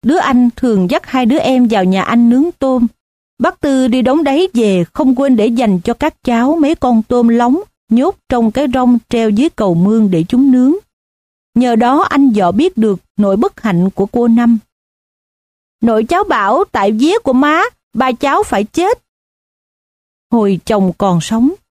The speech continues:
gia đình cô Năm sống hạnh phúc. Nhà có ruộng dư lúa ăn, lại có vườn cây ăn trái. Chồng cô là con trai cả, làm lụng siêng năng, lại thương vợ con đúng mực. Buổi trưa ấy anh Năm đi cày về.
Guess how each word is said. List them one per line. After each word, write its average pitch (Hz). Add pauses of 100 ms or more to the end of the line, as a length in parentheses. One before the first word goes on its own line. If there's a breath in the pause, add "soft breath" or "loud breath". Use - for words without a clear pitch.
(160)
gia 247
đình 208
cô 240
Năm 247
sống 277
hạnh 196
phúc. 381 (600)
Nhà 240
có 330
ruộng 208
dư 277
lúa 311
ăn, 269 (260)
lại 185
có 311
vườn 202
cây 226
ăn 233
trái. 254 (560)
Chồng 226
cô 285
là 277
con 262
trai 262
cả, 202 (300)
làm 240
lụng 214
siêng 277
năng, 294 (140)
lại 196
thương 285
vợ 175
con 240
đúng 269
mực. 226 (720)
Buổi 214
trưa 262
ấy 247
anh 262
Năm 254
đi 262
cày 208
về. 185